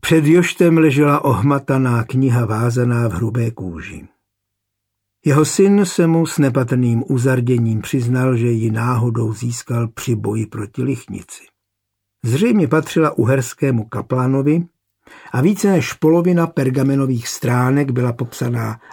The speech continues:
latinskými modlitbami, kterým Hertvík nerozuměl. Ale vzadu bylo asi třicet prázdných stran a na ty začal zapisovat, co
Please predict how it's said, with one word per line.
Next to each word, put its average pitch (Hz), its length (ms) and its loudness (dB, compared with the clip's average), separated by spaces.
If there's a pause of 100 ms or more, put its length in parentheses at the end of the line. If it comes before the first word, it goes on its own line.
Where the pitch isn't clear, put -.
(120)
latinskými 120 760 -2
modlitbami, 127 840 0 (540)
kterým 196 380 4
Hertvík 135 540 0
nerozuměl. 85 800 -4 (280)
Ale 123 200 -2
vzadu 135 460 0 (520)
bylo 160 260 2
asi 151 220 -4
třicet 196 680 -4
prázdných 120 760 -2
stran 110 600 -6 (760)
a 131 140 2
na 185 140 2
ty 208 140 0
začal 175 400 0
zapisovat, 156 680 -2
co 202 420 -2